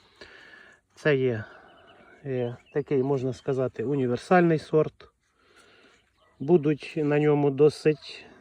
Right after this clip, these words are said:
немалі грони. І можна його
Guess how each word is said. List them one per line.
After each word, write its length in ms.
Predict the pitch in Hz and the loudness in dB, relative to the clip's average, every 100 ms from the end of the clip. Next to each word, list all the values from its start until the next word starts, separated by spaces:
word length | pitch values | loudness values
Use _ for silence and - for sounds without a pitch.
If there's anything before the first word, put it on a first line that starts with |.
| - | -8
немалі 720 | 147 151 147 143 143 147 147 | -2 0 2 0 0 0 0
грони. 600 | 139 139 147 156 170 180 - _ _ _ _ _ _ _ _ _ _ _ _ - - - - _ _ - _ _ - | 0 2 4 4 2 0 -6 _ _ _ _ _ _ _ _ _ _ _ _ -20 -20 -20 -20 _ _ -20 _ _ -6
І 540 | 139 151 156 151 147 | -2 0 2 2 2
можна 500 | 151 156 135 139 131 - - - - - | 2 2 0 -2 -4 -8 -18 -20 -20 -8
його 480 | 151 147 143 131 | -2 2 2 0